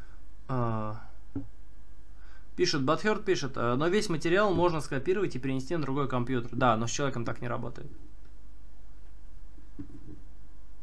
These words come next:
А, ладно, д-, д-, да нет, даже ноутбук мой не является точной копией моего компьютера, соответственно.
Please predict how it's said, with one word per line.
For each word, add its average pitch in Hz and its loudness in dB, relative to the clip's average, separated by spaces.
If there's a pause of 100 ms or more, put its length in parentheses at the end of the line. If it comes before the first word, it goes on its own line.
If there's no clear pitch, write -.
(840)
А, 143 10
ладно, 120 6
д-, 120 0
д-, 147 0
да 156 4
нет, 135 4
даже 143 6
ноутбук 139 4
мой 120 2
не 120 2
является 113 -2
точной 120 0
копией 110 -2
моего 107 -2
компьютера, 120 0
соответственно. 117 -2